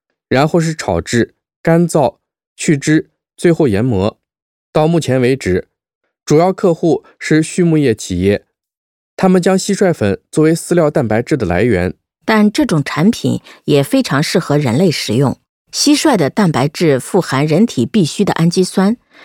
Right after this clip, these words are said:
Speaker 2: 以及大量的维生素B十二和维生素 C，这对存在贫血问题的区域饮食具有重要意义。因为蟋蟀中的铁含量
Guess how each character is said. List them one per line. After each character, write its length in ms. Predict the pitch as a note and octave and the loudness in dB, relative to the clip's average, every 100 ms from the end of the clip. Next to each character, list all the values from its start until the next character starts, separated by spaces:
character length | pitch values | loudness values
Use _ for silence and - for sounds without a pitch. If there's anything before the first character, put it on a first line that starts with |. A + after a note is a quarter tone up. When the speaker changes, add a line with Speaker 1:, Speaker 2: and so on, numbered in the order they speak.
| - - | -8 0
Speaker 2:
以 140 | D3 | 0
及 240 | - D3+ | 2 0
大 240 | E3+ A#3+ G#3+ | 2 0 2
量 160 | G#3+ | 2
的 220 | F3 C3+ - | 2 0 0
维 100 | D3+ | -2
生 200 | G3 G3 | 0 0
素 220 | - D#3+ | 0 0
B 160 | A3+ F#3 | 0 -2
十 180 | - | 0
二 260 | C#3+ E3+ - - - | 0 0 -2 -10 -12
和 280 | - D3+ D#3+ | -2 0 2
维 160 | C#3 | 0
生 160 | C#3 E3+ | 0 -2
素 160 | - C3 | 0 -2
C， 340 | - D#3 F3+ _ _ _ _ _ _ _ - | 0 -2 -2 _ _ _ _ _ _ _ -2
这 140 | D4 | 0
对 160 | C#4 A3 | 2 0
存 240 | - D#3+ | 0 -2
在 180 | G3+ G3 | 0 0
贫 240 | - G3 | 0 0
血 160 | A#3+ C3+ | 2 0
问 180 | F3 D#3+ | 0 0
题 140 | D3 | 0
的 140 | D#3 C#3+ | -2 -2
区 340 | - A3+ A#3 | 0 0 2
域 40 | |
饮 260 | D3+ B2+ A#2 | 2 0 -2
食 360 | - B2 C#3 - | -4 -2 -2 -2
具 160 | - F#3 | 0 2
有 220 | C3+ G#2 | 2 0
重 220 | - F3+ | 0 0
要 140 | D#3+ C3 | 2 0
意 60 | |
义。 400 | C3 B2 A#2+ G#2 _ _ _ _ | 0 -2 -2 -6 _ _ _ _
因 180 | G#3+ A3 | 2 2
为 300 | A3 F3+ - | 2 0 -4
蟋 240 | - - C4+ | -8 -4 -2
蟀 220 | C4 F3 | 0 0
中 180 | A3+ A#3 | 0 0
的 140 | G3 | 0
铁 220 | - C3 | -4 -6
含 260 | A#2 B2+ D3 | -4 -2 0
量 240 | G#3 - | 0 -2